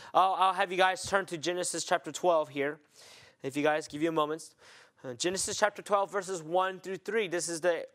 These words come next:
this is when God approaches Abram. Genesis chapter twelve, verses one through three, it says this, "Now the Lord said to Abram, 'Go from your country and take your kindred and your father's house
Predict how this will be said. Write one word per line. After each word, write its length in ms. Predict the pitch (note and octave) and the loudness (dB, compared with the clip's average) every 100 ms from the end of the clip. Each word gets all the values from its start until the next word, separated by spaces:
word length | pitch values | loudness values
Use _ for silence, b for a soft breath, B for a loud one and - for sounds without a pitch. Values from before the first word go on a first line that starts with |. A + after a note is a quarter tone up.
| _ - | _ -6
this 180 | E3 F#3 | -4 -2
is 140 | E3+ | -2
when 160 | F3 D3 | -4 0
God 320 | D#3+ F3 F3 | 2 2 -2
approaches 440 | E3 F3+ E3+ F3 | -2 -4 -4 -6
Abram. 400 | - G3 - A#2 - _ _ _ _ _ _ _ _ _ _ _ _ - - b b b b b b b b b b _ - | -6 -8 -8 -14 -14 _ _ _ _ _ _ _ _ _ _ _ _ -16 -16 b b b b b b b b b b _ -4
Genesis 520 | D#3+ F3+ F#3 F#3+ F#3 | 0 0 0 -2 0
chapter 380 | F#3+ F3+ E3 D#3+ | 2 0 0 -2
twelve, 420 | - E3+ D#3+ D#3+ | 0 4 4 2
verses 280 | D#3+ D#3+ D3 | -2 -4 -2
one 220 | D3 E3+ | 0 0
through 180 | E3 E3 | 0 -8
three, 460 | D#3 F#3 F3+ E3 - b b b b - | -2 0 0 -4 -10 b b b b -4
it 120 | D3 | -2
says 260 | E3 D#3 - | 0 -2 0
this, 400 | D#3 C#3+ - C3 | 0 0 -4 0
"Now 460 | D3+ F3+ G3 G3+ | 2 4 4 0
the 160 | F3 E3+ | 0 2
Lord 320 | E3+ E3+ D#3+ | 2 2 0
said 180 | - C#3+ | -2 0
to 200 | C3+ C#3 | 0 0
Abram, 320 | A#2+ A2+ G#2+ | -2 -6 -8
'Go 360 | F#2 F3 G#3 G#3 | 4 4 6 0
from 260 | - G3+ F#3 | -2 -2 0
your 100 | F3+ | -2
country 680 | - D3 C#3 C#3+ C3 C3 - B B | 0 -2 -2 -4 -4 -6 -10 B B
and 160 | C#3 C#3 | -6 6
take 380 | - F#3 G3 - | 6 6 -2 -2
your 140 | F#3+ | -2
kindred 480 | - E3+ D#3 C#3 C#3+ | 0 -2 0 -2 -4
and 100 | C#3 | -2
your 140 | D3 | -4
father's 480 | C#3+ D#3 E3 F#3+ F#3 | 0 2 2 0 -2
house 360 | C#3+ C3 - | -2 -2 -4